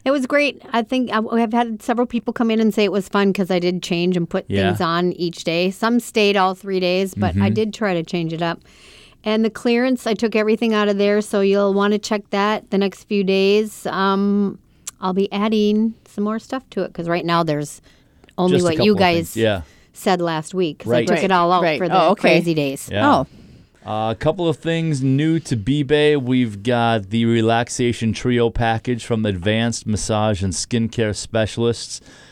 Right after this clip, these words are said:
Speaker 2: That's an infrared light therapy bed session with whole body vibration, a sixty-minute, uh,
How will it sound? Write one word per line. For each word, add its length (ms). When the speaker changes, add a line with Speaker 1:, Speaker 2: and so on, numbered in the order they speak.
Speaker 2:
That's 380
an 120
infrared 580
light 380
therapy 460
bed 420
session 640
with 160
whole 220
body 280
vibration, 680
a 40
sixty-minute, 840
uh, 300